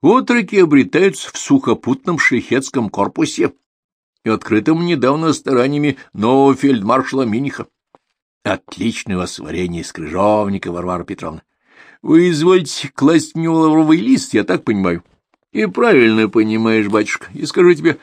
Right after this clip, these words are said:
лавровый лист нынче очень недешев». Об учреждении шляхетского корпуса много было разговоров в Петербурге. Всех потрясло, что для учебного заведения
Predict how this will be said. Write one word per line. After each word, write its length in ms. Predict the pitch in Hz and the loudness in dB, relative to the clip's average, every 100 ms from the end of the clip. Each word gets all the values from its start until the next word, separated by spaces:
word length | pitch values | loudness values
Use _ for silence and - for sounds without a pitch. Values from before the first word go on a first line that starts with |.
| _ _ | _ _
лавровый 420 | - 127 120 117 113 | -2 2 6 6 6
лист 380 | 139 247 202 | 4 2 -2
нынче 400 | 285 277 254 262 | 0 0 0 0
очень 360 | 233 190 - 226 | 0 0 0 -2
недешев». 520 | 247 156 98 - - - _ _ _ _ _ _ _ _ _ _ _ _ _ _ _ _ _ _ | 0 0 0 -4 -12 -20 _ _ _ _ _ _ _ _ _ _ _ _ _ _ _ _ _ _
Об 200 | 110 101 | -4 -2
учреждении 880 | 107 - 110 117 101 87 120 113 110 | -2 -2 0 0 0 0 0 2 0
шляхетского 840 | - 117 101 - 107 - 101 95 | 0 -2 -4 -2 -4 -4 -4 -4
корпуса 800 | - - 220 - 208 - 185 143 _ _ _ _ | -4 -2 -4 -4 -8 -4 -4 -4 _ _ _ _
много 320 | 90 104 107 | -6 -4 -2
было 220 | 110 117 | 0 0
разговоров 500 | 113 104 120 110 110 | -2 -2 0 0 -2
в 20 | - | -6
Петербурге. 500 | - 113 98 123 - _ _ _ _ _ _ _ _ _ _ | -10 -8 -8 -14 -20 _ _ _ _ _ _ _ _ _ _
Всех 300 | - 120 - | -8 -6 -4
потрясло, 580 | 113 110 113 - 123 113 | -6 -2 -4 -2 -2 -2
что 200 | - 110 | -4 -6
для 140 | 98 | -4
учебного 600 | 107 - 120 107 107 107 | -4 -4 -6 -4 -2 -2
заведения 720 | 87 107 104 95 104 110 98 | 0 0 0 0 0 0 -2